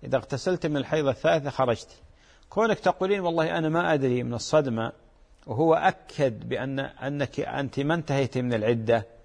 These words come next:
وأنت شاكة، فتكون الرجعة صحيحة بإذن الله، تكون الرجعة صحيحة. بارك الله فيك. أم محمد من الإمارات تقول: "يا شيخ، أنا أصلي على الكرسي بسبب الديسك بالظهر ومشاكل بالركبة،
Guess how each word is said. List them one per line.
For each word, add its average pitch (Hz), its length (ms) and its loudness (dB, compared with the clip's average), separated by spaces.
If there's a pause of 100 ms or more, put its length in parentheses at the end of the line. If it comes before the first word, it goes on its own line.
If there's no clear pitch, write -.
(500)
وأنت 131 320 -2
شاكة، 135 680 2 (400)
فتكون 131 1200 -2
الرجعة 131 560 4 (300)
صحيحة 131 520 0
بإذن 117 400 -2
الله، 98 440 0 (520)
تكون 120 320 -2
الرجعة 139 460 2 (320)
صحيحة. 120 480 0
بارك 131 400 2
الله 127 240 2
فيك. - 220 -10 (1500)
أم 165 100 -2
محمد 160 580 -2
من 127 180 -4
الإمارات 123 580 0
تقول: 120 260 -2
"يا 117 60 0
شيخ، - 280 -6
أنا 107 220 -2
أصلي 110 360 -2
على 107 140 0
الكرسي - 420 -4
بسبب 113 440 0
الديسك 110 420 -4
بالظهر 131 420 0
ومشاكل 110 500 0
بالركبة، 147 540 -2